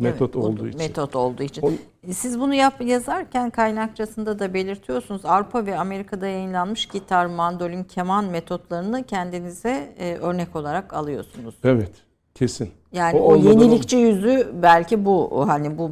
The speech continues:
Speaker 1: bu metotlardan da faydalanıyor olmanız gerekiyor.
Speaker 2: O, onlardan faydalanıyorsak o zaman onlar bulmuşlar bunu. O
Speaker 1: Hı hı.
Speaker 2: zaman yenilik,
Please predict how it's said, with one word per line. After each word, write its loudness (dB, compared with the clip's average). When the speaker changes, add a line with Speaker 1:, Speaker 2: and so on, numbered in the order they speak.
Speaker 1:
bu -2
metotlardan -2
da 0
faydalanıyor -4
olmanız -6
gerekiyor. 0
Speaker 2:
O, 6
onlardan 6
faydalanıyorsak 4
o 4
zaman 0
onlar 4
bulmuşlar 2
bunu. 4
O -6
Speaker 1:
Hı -14
hı. -14
Speaker 2:
zaman 2
yenilik, 2